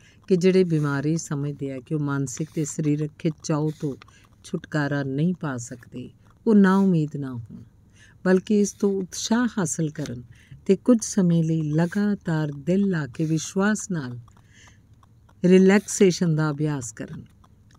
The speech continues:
ਅਸੀਂ ਨਿਰਸੰਦੇਹ ਯਕੀਨ ਦਿਵਾਉਂਦੇ ਹਾਂ ਕਿ ਇੰਜ ਕਰਨ ਨਾਲ ਉਹ ਖਿਚਾਓ ਵਰਗੀ ਅਤੀ ਦੁਖਦਾਇਕ ਬਿਮਾਰੀ ਤੋਂ ਛੁਟਕਾਰਾ ਪਾਉਣ 'ਚ ਜ਼ਰੂਰ ਸਫਲ ਹੋ ਜਾਣਗੇ। ਸਰੀਰ ਦੇ ਪੱਠਿਆਂ ਨੂੰ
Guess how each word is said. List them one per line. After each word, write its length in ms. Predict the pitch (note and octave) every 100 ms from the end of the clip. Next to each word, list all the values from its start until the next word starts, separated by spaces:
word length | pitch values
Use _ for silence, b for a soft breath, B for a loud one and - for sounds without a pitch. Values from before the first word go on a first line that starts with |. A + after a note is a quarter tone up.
| - F#3
ਅਸੀਂ 240 | - G#3+
ਨਿਰਸੰਦੇਹ 720 | F#3+ G#3 G3+ - G3+ F3 F3
ਯਕੀਨ 460 | D#3+ D#3 E3 F3+ F#3
ਦਿਵਾਉਂਦੇ 360 | D#3+ D3 C#3 C#3
ਹਾਂ 100 | C#3
ਕਿ 160 | F3 -
ਇੰਜ 240 | F#3+ F#3+
ਕਰਨ 300 | F3 E3 C#3+
ਨਾਲ 320 | C#3 C#3+ C3 A#2+ b b b
ਉਹ 80 | F#3+ -
ਖਿਚਾਓ 520 | - F3+ - E3+ E3
ਵਰਗੀ 480 | D#3 C#3+ C#3 C#3+ C#3 _ b b b - G3
ਅਤੀ 320 | - G#3+ G#3
ਦੁਖਦਾਇਕ 720 | E3+ D#3+ - D#3 D3 D3 D3
ਬਿਮਾਰੀ 420 | D#3+ D3 C3+ C#3
ਤੋਂ 180 | C3 D3 C#3+
ਛੁਟਕਾਰਾ 560 | - D3+ - D#3+ E3 D#3+
ਪਾਉਣ 320 | D#3 C#3+ C3
'ਚ 140 | C#3
ਜ਼ਰੂਰ 320 | D3+ F3 G3
ਸਫਲ 420 | F3+ - D3 D3 C#3
ਹੋ 100 | D3+
ਜਾਣਗੇ। 420 | - D3 D3 C3 B2+ _ b b b -
ਸਰੀਰ 600 | - - G#3 G#3+ A3+ A#3
ਦੇ 220 | G3 F#3
ਪੱਠਿਆਂ 560 | E3+ E3 D#3 - D#3 D3
ਨੂੰ 220 | C#3+